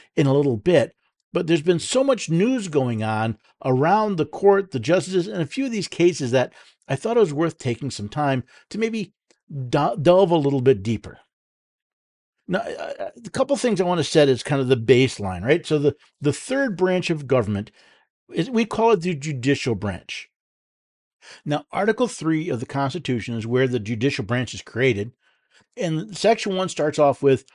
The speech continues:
"The judicial power of the United States shall be vested in one Supreme Court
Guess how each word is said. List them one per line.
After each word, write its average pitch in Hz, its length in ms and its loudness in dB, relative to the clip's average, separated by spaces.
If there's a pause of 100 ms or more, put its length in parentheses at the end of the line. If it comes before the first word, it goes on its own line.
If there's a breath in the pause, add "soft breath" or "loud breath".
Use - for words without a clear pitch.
(320 soft breath)
"The 135 300 6
judicial 147 600 2
power 151 400 -2
of 160 80 0
the 165 40 0
United 143 280 -2
States 113 280 -6
shall 127 140 -4
be 131 120 -2
vested 117 420 -4
in 117 240 -2
one 147 260 0
Supreme 202 420 -6
Court 131 380 -2